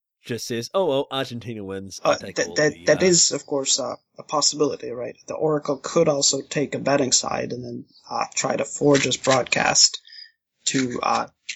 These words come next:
Speaker 2: make himself the winner, no matter the outcome. Uh,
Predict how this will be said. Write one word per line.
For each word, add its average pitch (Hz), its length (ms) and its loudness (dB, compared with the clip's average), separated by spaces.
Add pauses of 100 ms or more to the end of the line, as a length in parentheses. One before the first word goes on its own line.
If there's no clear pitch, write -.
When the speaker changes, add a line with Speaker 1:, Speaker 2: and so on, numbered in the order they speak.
(100)
Speaker 2:
make 139 260 4
himself 127 340 2
the 131 80 -4
winner, 120 260 0
no 120 100 -2
matter 123 300 0
the - 80 2
outcome. - 500 2 (720)
Uh, 131 160 2